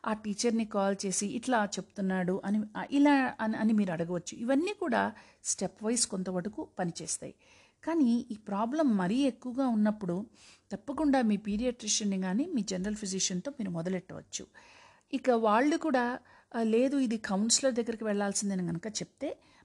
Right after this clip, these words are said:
మీరు మీ కౌన్సిలర్ దగ్గరికి తీసుకువెళ్ళ-, కౌన్సిలర్తో కన్సల్టేషన్, ఆన్‌లైన్ కన్సల్టేషన్ చేయవచ్చు, చైల్డ్ సైకాలజిస్ట్తో కన్సల్టేషన్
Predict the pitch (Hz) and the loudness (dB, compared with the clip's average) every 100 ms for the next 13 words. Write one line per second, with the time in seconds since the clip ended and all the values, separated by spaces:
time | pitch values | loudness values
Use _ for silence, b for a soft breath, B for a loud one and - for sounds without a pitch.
0 | - 202 190 185 - 190 180 175 - - | -4 -2 -2 -4 -6 -2 -2 -2 -6 -12
1 | 185 175 165 185 - 214 190 196 196 196 | -8 -4 -2 0 0 0 -2 -4 -4 -6
2 | 190 185 - 196 185 185 196 185 226 220 | -4 -2 -2 -2 -4 -4 -6 -8 -4 0
3 | 233 - 254 - 240 214 208 262 240 220 | 2 2 2 0 -2 0 2 0 -2 -2
4 | 190 180 185 196 196 196 180 185 185 175 | -2 -2 0 0 0 -2 -6 -6 -4 -4
5 | 175 - 165 165 - - 240 b b b | -4 -8 -8 -8 -8 -6 -8 b b b
6 | b _ - 311 320 294 240 214 185 190 | b _ -2 2 4 4 4 2 0 -6
7 | 185 170 170 170 - - - 214 180 170 | -4 -4 -4 -4 -4 -8 -14 -8 -6 -4
8 | 208 233 208 208 | -6 -2 -2 -2